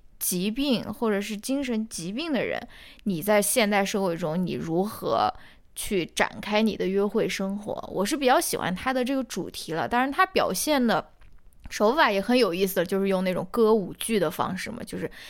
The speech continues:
因为 bipolar 他就是有的时候情绪会达到顶点，就是非常的开心，非常的，怎么说，激动的那种，但是有时候他又会，呃，情绪非常，非常烂，就是完全起不了床。我觉得他用这种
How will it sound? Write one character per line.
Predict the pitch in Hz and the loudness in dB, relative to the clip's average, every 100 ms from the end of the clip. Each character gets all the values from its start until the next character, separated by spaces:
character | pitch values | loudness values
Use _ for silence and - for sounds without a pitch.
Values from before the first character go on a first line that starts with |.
| - - | -16 0
因 | 220 | 2
为 | 233 | 2
bipolar | - 220 254 208 | 2 4 6 4
他 | 190 190 | 4 0
就 | 196 | 0
是 | 180 | -2
有 | 175 - | -4 -2
的 | 185 | -4
时 | 180 | 0
候 | 196 | 0
情 | 180 - 175 | 0 -2 -6
绪 | 180 220 | -4 -2
会 | 208 190 | 2 2
达 | 151 | 2
到 | 165 185 | 0 0
顶 | 180 170 180 208 | -2 -2 2 2
点， | 214 - | 2 0
就 | 185 | -6
是 | 180 | -6
非 | - 233 | 0 0
常 | 226 151 120 | 0 -2 -4
的 | - | -6
开 | - 160 | -8 -8
心， | 151 123 | -8 -10
非 | - 214 | -4 -2
常 | 202 151 | -2 -4
的， | - 143 - - - - - | -2 -4 -4 -18 -20 -20 -12
怎 | 175 | -8
么 | - | -8
说， | - - - - - - | -4 -2 -2 -6 -20 -14
激 | - 208 | -4 -4
动 | 196 247 214 | 2 2 2
的 | 160 151 | -2 -6
那 | 156 | -6
种， | 156 - | -6 -6
但 | 190 190 | -2 -2
是 | |
有 | 185 - | -2 -4
时 | 185 | -4
候 | 170 | -6
他 | - | -2
又 | 180 180 | 0 0
会， | 185 170 - - - - - | 2 0 0 -12 -20 -20 -16
呃， | - - - | -14 -14 -12
情 | - 190 180 | -6 -2 -2
绪 | 185 | 0
非 | 233 233 | 2 2
常， | 214 123 - | 2 -2 -4
非 | 196 214 | -4 -2
常 | 208 170 170 | 0 0 2
烂， | 190 - 175 | 2 2 -4
就 | 180 | -6
是 | 190 151 - 156 | -6 -8 -8 -6
完 | 170 | -2
全 | 190 | -2
起 | 185 - | -4 -2
不 | 175 | -2
了 | - | -2
床。 | - - - | -4 -10 -4
我 | 202 | -2
觉 | 196 | 0
得 | 220 | -2
他 | - 262 | -4 -4
用 | 294 247 | 0 0
这 | 277 | 2
种 | 233 | 0